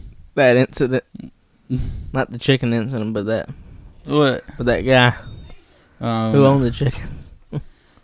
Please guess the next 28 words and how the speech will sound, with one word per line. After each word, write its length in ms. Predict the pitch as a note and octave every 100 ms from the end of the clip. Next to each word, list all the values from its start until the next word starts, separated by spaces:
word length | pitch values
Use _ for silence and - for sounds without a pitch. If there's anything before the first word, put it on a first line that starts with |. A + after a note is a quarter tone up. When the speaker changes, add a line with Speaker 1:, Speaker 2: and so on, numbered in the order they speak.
| _ C#3+
Speaker 2:
Oh 320 | B2+ A#2+ A2
my 80 | F2+
gosh. 680 | A#2 A#2+ A#2 A#2 A#2 A#2 - - - - - - - - _ _ D#3
Speaker 1:
Ugh. 400 | C#3 B2+ A#2+ C#3+ - _
Speaker 2:
All 80 | C#3+
right. 500 | D3 C3+ A2+ G#2 E2+
Speaker 1:
The 140 | - A#2+
chicken 360 | - A2+ A2+ A2+
ambulance. 680 | A2+ A2+ A#2 A#2 D3 D#3 _ _ _ _ - _ - - - - - - - - - _ _ _ _ _ - G#2
Speaker 2:
Well, 280 | G#2 G2+
Speaker 1:
I 100 | C#3
don't 120 | C4+ B3
know 180 | F3
what 120 | G3+ A3
was 120 | A#2+
wrong 300 | D3 F#3+ A#2
with, 100 | -
I 100 | D#3+
really 280 | G3+ A#3 A#3+
do 120 | D#3+
not 200 | C3 C#3+
know 100 | C#3+
what 120 | C3 F2
was 80 | A#2
wrong 180 | A#2+
with 80 | A2+
that 140 | A2+ -
chicken. 340 | A#2 - D#3